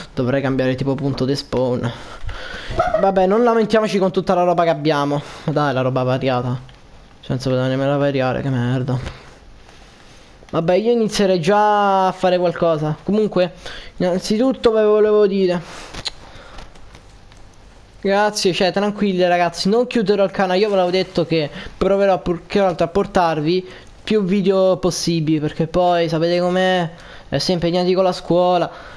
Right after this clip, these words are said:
vai a casa, ti rilassi pochissimo, ti metti a studiare, stai studiando tutto il giorno, non c'è il tempo per fare le live.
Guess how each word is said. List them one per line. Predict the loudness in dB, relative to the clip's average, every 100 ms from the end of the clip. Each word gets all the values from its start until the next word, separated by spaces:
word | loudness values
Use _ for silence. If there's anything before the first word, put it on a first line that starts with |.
| -4
vai | 2 2
a | 2
casa, | 2 4 4 4 2 -2 -6 -10 -12 -10 -10 -12 -12 -14 -6
ti | -2
rilassi | 2 2 0 -2
pochissimo, | -2 -2 0 0 -2 -2 0
ti |
metti | 0 0 0
a |
studiare, | 0 0 2 0
stai | 0
studiando | 0 2 2 2
tutto | 0
il |
giorno, | 2 0
non | 0
c'è | -2
il | -2
tempo | -2 0
per | 0 0
fare | 0 2
le | 2
live. | 2 0 -2 -6